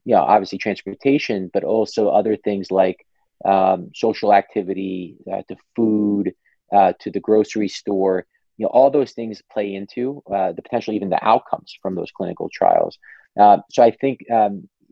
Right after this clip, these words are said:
getting better, uh, alignment and understanding of what, what are those factors that touch their populations. Um, I also think, um,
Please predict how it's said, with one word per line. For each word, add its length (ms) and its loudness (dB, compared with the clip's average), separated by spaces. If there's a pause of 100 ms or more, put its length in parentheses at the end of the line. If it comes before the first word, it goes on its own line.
(220)
getting 220 -4
better, 480 2
uh, 160 -4
alignment 600 -4
and 100 -4
understanding 500 -2
of 120 -2
what, 320 2
what 280 4
are 120 6
those 220 0
factors 440 0
that 160 0 (100)
touch 340 -2
their 120 2
populations. 960 -4 (420)
Um, 400 4
I 140 2
also 340 4
think, 400 -4 (360)
um, 520 2